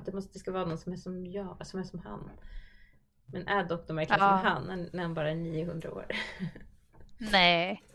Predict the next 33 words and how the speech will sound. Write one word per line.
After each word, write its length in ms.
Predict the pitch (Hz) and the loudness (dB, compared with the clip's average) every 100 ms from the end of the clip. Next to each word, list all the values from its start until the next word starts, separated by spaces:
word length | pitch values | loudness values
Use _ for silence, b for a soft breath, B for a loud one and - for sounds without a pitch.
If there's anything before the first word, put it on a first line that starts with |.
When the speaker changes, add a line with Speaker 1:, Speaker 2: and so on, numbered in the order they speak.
| - | -6
Speaker 2:
det 120 | 214 | 6
är 200 | 208 190 | 10 10
ju 120 | 180 180 | 6 0
inte. 380 | 185 - 160 - _ - - | -4 -2 -2 -4 _ -20 -16
Speaker 1:
Det 140 | 190 | -2
är 40 | 175 | 2
Speaker 2:
Såklart. 360 | 165 175 214 170 | 2 4 4 4
Speaker 1:
ju 40 | |
ingenting 420 | 170 180 - 185 208 | 0 -6 -8 -8 -6
i 60 | |
jämförelse. 520 | 196 196 202 214 214 - - _ B B B B | -6 -6 -8 -10 -12 -18 -20 _ B B B B
Speaker 2:
Nej. 520 | 220 202 196 196 180 _ - | 4 6 6 4 -4 _ -2
Speaker 1:
Men 200 | 214 202 | 4 8
det 80 | 226 | 8
är 100 | 233 | 8
ju 60 | |
intressant 560 | 233 226 254 320 247 220 | 4 2 4 6 6 2
att 80 | 208 | 2
tänka 320 | 247 214 254 | 2 4 2
så 120 | - | 6
här, 280 | - 185 220 B B B B | 6 6 2 B B B B
att 200 | - 214 | -2 2
han, 260 | 226 190 196 | 2 2 2
för 80 | 220 | 4
det, 300 | 240 - - | 4 2 0
det, 300 | 233 - - | 0 0 -2
de 140 | 220 | 0
säger 260 | 214 208 202 | 6 8 6
också 160 | 208 | 4
att 100 | 196 | 0
Bo 340 | 196 220 208 - | 4 6 8 6
Kind 500 | 240 202 180 175 175 | 6 2 2 2 0
är 380 | - 180 170 | 0 2 2